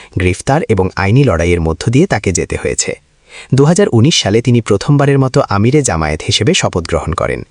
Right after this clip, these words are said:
তার নেতৃত্বে জামায়াত একটি কঠিন ক্রান্তিকাল পার করে আজকের এই অবস্থানে এসে দাঁড়িয়েছে। সাম্প্রতিক বছরগুলোতে, বিশেষ করে দুহাজার চব্বিশ সালের গণ অভ্যুত্থান পরবর্তী সময়ে এবং দুহাজার ছাব্বিশের নির্বাচনী ডামাডোলে ডাক্তার শফিকুর রহমান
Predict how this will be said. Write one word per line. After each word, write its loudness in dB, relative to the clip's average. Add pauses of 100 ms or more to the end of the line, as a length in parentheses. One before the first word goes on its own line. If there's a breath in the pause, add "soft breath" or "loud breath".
(420 loud breath)
তার 0
নেতৃত্বে -2
জামায়াত -2
একটি -2
কঠিন 0
ক্রান্তিকাল 0
পার -2
করে -2 (260 loud breath)
আজকের -2
এই 2
অবস্থানে -2
এসে -2
দাঁড়িয়েছে। -4 (840 loud breath)
সাম্প্রতিক 2
বছরগুলোতে, 2
বিশেষ 0
করে 0
দুহাজার 0
চব্বিশ 0
সালের 0
গণ 2
অভ্যুত্থান 0
পরবর্তী 0
সময়ে -2 (280 loud breath)
এবং 0
দুহাজার 0
ছাব্বিশের -2
নির্বাচনী 2
ডামাডোলে 0 (280 loud breath)
ডাক্তার -2
শফিকুর -2
রহমান -2